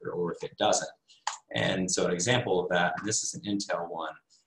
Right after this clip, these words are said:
you can kind of see that the fifty-day moving average kind of does to an extent,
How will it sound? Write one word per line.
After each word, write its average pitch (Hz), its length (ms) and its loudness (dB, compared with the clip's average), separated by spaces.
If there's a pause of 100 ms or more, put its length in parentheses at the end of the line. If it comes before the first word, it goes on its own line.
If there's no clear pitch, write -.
(120)
you 104 140 0
can 101 100 -2
kind 175 160 6
of 147 80 6
see 123 240 6
that 101 200 0
the - 80 -10
fifty-day 101 500 0
moving 90 320 -4
average 90 500 0
kind 104 160 0
of 73 120 -8
does 87 680 0
to 98 100 -8
an 92 60 -4
extent, 104 480 -2